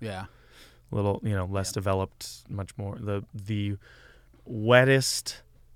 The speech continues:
Speaker 2: land spot on Earth
Speaker 1: Right.
Speaker 2: is in Kauai
Speaker 1: That's right.
Speaker 2: because it's beneath sea level.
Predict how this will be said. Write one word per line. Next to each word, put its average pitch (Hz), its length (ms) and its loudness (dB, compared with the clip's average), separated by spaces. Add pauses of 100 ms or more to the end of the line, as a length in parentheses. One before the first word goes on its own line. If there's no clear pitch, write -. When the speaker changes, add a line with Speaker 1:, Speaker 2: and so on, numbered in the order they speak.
(440)
Speaker 2:
land 113 540 4
spot 104 400 2
on 101 200 2
Earth 98 400 0
Speaker 1:
Right. 127 180 -2
Speaker 2:
is 98 100 -2
in 95 120 -2
Kauai 92 460 0
Speaker 1:
That's 107 160 -4
right. 131 160 0
Speaker 2:
because 101 240 -2
it's 98 160 -8
beneath 104 400 -2
sea 110 300 0
level. 90 560 0